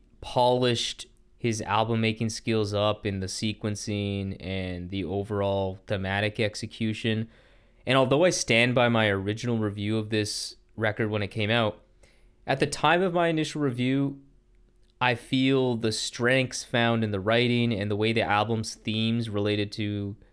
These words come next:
the Haitian culture of Mach, uh, were executed. I don't think at the time of the review, I really truly appreciated it like I should have.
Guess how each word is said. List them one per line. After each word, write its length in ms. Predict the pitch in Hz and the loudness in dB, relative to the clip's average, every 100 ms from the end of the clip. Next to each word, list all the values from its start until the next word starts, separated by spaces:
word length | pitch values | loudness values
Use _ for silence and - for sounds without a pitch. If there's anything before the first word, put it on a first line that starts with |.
| _ | _
the 420 | 101 98 95 95 98 | -2 0 0 -2 0
Haitian 400 | 117 110 101 101 | -2 0 -6 -6
culture 560 | - 104 113 131 123 | -2 -2 -2 -2 -2
of 180 | - 117 | -2 -2
Mach, 400 | 117 117 120 - - - _ _ _ _ - | 0 2 0 -4 -20 -20 _ _ _ _ -6
uh, 240 | 104 101 | -2 0
were 120 | 107 95 | 0 0
executed. 640 | 117 - 135 139 139 127 | 0 -2 -4 0 2 4
I 80 | 113 | 4
don't 220 | 139 139 | 2 0
think 220 | 165 135 | -2 0
at 120 | 117 | -2
the 60 | 120 | -2
time 400 | - 120 117 117 | -2 0 2 2
of 200 | 107 104 - | -2 -4 -16
the 220 | - 98 | -8 -4
review, 600 | 98 98 107 110 107 104 - _ _ _ _ _ - | -4 -4 -2 0 0 -4 -8 _ _ _ _ _ 0
I 140 | 110 | 0
really 400 | 110 123 139 135 | 2 2 2 2
truly 840 | 135 - 127 127 120 113 107 101 - - _ _ _ _ | -2 -6 -2 0 2 2 0 -2 -10 -20 _ _ _ _
appreciated 840 | 98 - - 123 117 117 107 101 98 | -12 -8 -2 0 2 2 2 2 0
it 200 | 95 90 | -2 -2
like 180 | 95 | -4
I 80 | 92 | -4
should 280 | 87 - 87 | -6 -6 -6
have. 200 | 69 | -6